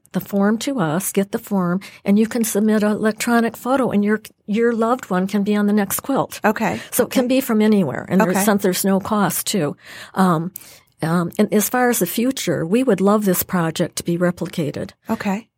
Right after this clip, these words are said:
Speaker 1: Our
Speaker 2: In other states?
Speaker 1: In other states. And
Speaker 2: Yeah.
Speaker 1: our, our perfect place to replicate this would be Illinois.
Speaker 2: Oh, yeah.
Speaker 1: Because of Chicago
Speaker 2: Oh, yeah.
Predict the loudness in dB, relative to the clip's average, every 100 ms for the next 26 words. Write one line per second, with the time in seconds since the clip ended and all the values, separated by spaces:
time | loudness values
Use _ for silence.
0 | _ -2 0 2 0 -2 -2 -4 -2 0
1 | 2 4 2 2 2 2 0 0 2 2
2 | 0 _ _ _ -6 -6 -2 2 2 4
3 | -2 -2 0 0 0 0 2 2 0 -2
4 | -4 -6 -8 -6 -6 -4 -2 -2 -2 -2
5 | -2 -2 -4 -6 -6 0 0 0 -2 -2
6 | -2 -4 -4 -4 -2 0 0 2 2 2
7 | 2 -2 -2